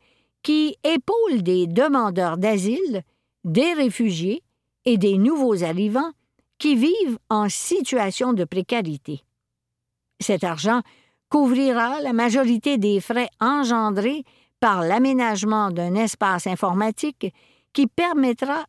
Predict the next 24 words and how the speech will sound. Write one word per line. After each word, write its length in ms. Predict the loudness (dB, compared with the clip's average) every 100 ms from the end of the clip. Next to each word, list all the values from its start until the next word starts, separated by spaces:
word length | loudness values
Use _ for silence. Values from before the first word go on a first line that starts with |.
| -8
d'aider 560 | -2 2 2 2 0 2
la 180 | -2
transition 760 | -2 -2 0 0 0 -2 -2 -2
des 180 | 0 2
migrants 520 | 2 0 0 0 -4 _ _ -2
à 100 | 0
Montréal. 520 | 0 -2 -8 -12 -18 _ _ _ _ _ _ _ _ _ _ _ _ _ _ _ _ -20 -20 _
Pour 220 | 0 0
certains 500 | 2 -2 -2 -2 0
organismes, 760 | -2 -2 -2 0 0 -2 -4 -4 _ _ _ -4 -2
tu 180 | 0 2
leur 180 | 2 0
donnes 280 | 0 0 -2
cinquante 480 | -2 0 -2 0
mille 180 | 0 0
dollars 520 | 0 0 -2 -2 -4 -8 _ _ _
et 340 | 0 2 2 0
finalement 580 | 0 0 0 0 0 0
ce 120 | -2
n'est 100 | -2
pas 160 | -2
grand-chose. 640 | -2 0 -2 -4 -6 -10 -20 _ _ _ _ _ _ _ _ _ _
Pour 200 | 0 2
eux, 280 | 2 -2